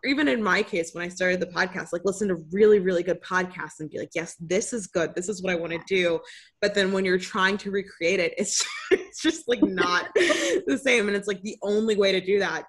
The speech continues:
Speaker 1: is to push through it and do it a bunch of times and, and get better at it. But yeah, it's easier said than done. And I've had the same struggle with Reels and, and Instagram. So I feel you,
Speaker 2: <laughs>
Speaker 1: but, uh, thank you so much for having me. This has been such a delight.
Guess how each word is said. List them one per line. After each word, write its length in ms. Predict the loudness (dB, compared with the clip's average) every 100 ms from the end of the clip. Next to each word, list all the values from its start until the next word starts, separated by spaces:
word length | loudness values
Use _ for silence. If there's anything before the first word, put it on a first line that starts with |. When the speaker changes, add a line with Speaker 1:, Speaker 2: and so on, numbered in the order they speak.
| -4
Speaker 1:
is 260 | -2 -2 -4
to 120 | -10
push 320 | -6 -8 -6
through 220 | 0 2
it 180 | 2 0 -4
and 260 | -8 -8 -6
do 100 | -2
it 80 | -2
a 20 |
bunch 200 | -4 -8
of 120 | -12
times 460 | -10 -8 -6 -6 -6
and, 120 | -10 -6
and 140 | -4
get 160 | -2 -2
better 240 | -2 -2
at 120 | -2
it. 200 | -2 -4
But 180 | -4 -6 -8 -18 -20 -10 -4
yeah, 260 | -4 -4 -6 -2
it's 320 | -2 -4 -20 _
easier 240 | -4 0 0
said 180 | 0 -2
than 120 | 0
done. 160 | -2
And 100 | 0
I've 100 | 0
had 220 | 0 -4 -4
the 60 |
same 280 | -4 -4 -4
struggle 400 | -4 -4 2 2
with 180 | 0 -4
Reels 500 | -4 -2 0 -4 -6 -6
and, 320 | -2 -2 -4 -2
and 140 | 4
Instagram. 840 | 4 4 -2 -4 2 4 6 4 2
So 200 | 2 2
I 140 | 2
feel 280 | -2 -2 -2
you, 360 | 0 -2 -4 -6
Speaker 2:
<laughs> 40 |
Speaker 1:
but, 180 | -6 -4
uh, 220 | -4 -4 -6 -12 -10 2
thank 180 | 4 8
you 120 | 8
so 200 | 8 4
much 260 | 4 4 2
for 120 | 0
having 340 | 2 2 0
me. 120 | -2
This 160 | -4 -8
has 160 | -10 -4
been 200 | -2 -2
such 440 | -6 -4 -4 -2
a 60 | -4
delight. 500 | -2 0 0 0